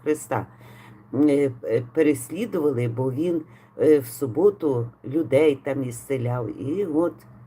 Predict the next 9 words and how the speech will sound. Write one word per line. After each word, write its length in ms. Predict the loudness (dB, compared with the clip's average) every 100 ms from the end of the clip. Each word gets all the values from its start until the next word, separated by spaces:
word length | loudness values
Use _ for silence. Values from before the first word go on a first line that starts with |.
| -20 -20 -20 -20 -20 -20 -20 -20 -20 _ -20 -20 -8 -6
е, 120 | -6
ці 180 | -6 -6
священнослужителі 1400 | -2 -2 -2 0 0 -2 -4 -6 -4 -4 -2 -2 -2 -4 -6
його 420 | -2 2 2 0 -2
переслідували 880 | -2 -2 -2 -4 -6 -4 -4 -4 -4
за 160 | -6 -8
це, 400 | -6 -2 -2 -4 -16 -20 -20 -20
що 200 | -10 -6
він 320 | -4 -4